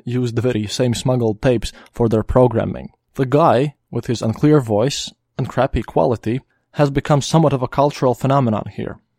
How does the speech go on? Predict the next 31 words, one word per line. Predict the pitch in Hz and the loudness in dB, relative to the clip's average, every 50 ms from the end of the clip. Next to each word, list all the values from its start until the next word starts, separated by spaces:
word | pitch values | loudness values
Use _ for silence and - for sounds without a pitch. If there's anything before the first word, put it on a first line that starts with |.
| _ _ _ | _ _ _
And | - 127 | -6 -4
he | 120 123 131 | -2 0 0
always | 123 139 147 143 131 123 120 110 113 113 - | 2 2 2 2 2 2 2 0 -4 -8 -8
dubbed | - 127 135 143 135 123 113 | -2 0 0 0 0 0 -2
the | 117 | 0
movies | 120 123 131 135 135 127 113 110 | 0 0 0 0 0 0 0 -2
in | 123 113 | -4 -4
such | - 123 - - | -6 -6 -2 -2
a | 123 | 0
way | 113 123 127 | 2 2 2
that | 127 120 110 - | 2 0 -2 -4
you | 123 107 | -4 -4
could | 113 107 | -4 -6
hear | - - 131 131 127 123 | -4 0 2 2 2 2
the | 113 117 | 2 2
original | 120 131 127 120 127 120 113 113 | 2 2 2 0 0 0 0 2
English | 120 131 139 143 139 139 123 - - - | 2 2 2 2 2 0 0 0 -4 -2
somewhere | - 139 135 135 131 120 117 | 0 2 2 4 2 2 2
there | 117 127 131 127 | 2 2 2 2
in | 120 117 | 0 -2
the | 113 | -4
background. | 101 - 120 135 151 147 123 123 110 110 113 117 120 117 - | -4 -2 -2 -2 0 0 0 0 0 2 0 0 -2 -4 -6
He | 110 113 139 | -4 -2 0
was | 131 127 123 117 - - | 0 0 0 -2 -2 -2
everywhere, | - 147 139 131 120 110 101 107 110 110 113 | -2 0 0 0 -2 0 -2 -2 0 0 -2
and | - 123 117 | -2 -4 -6
he | 107 - 123 | -6 -6 -6
did | 113 113 117 104 - | -4 -4 -6 -6 -2
all | - 135 127 135 | 0 2 2 2
the | 135 123 | 2 0
voices. | 107 107 107 107 104 - - 147 143 139 - - | -2 -2 -4 -4 -4 -4 -4 -4 -4 -4 -8 -14